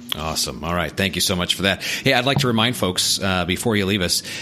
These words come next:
be sure and go to jason dash jennings dot com slash Facebook. We would appreciate you connecting with Jason right there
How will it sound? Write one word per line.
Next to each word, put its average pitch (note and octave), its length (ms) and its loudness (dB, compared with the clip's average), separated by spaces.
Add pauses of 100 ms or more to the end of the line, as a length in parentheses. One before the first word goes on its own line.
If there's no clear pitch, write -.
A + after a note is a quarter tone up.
(180)
be F3+ 140 4
sure A2+ 500 0
and G2+ 300 2
go G#2 120 2
to G2+ 100 0
jason G#2+ 580 0
dash F#2 320 0
jennings G2+ 440 2
dot F2+ 300 -2
com F#2 380 0
slash G#2 640 2
Facebook. - 840 -2
We A2+ 200 2
would B2 160 2
appreciate F#2 580 0
you G2 80 0
connecting G2+ 640 0
with A#2+ 220 0
Jason G#2 440 2
right A2 220 0
there G2 260 2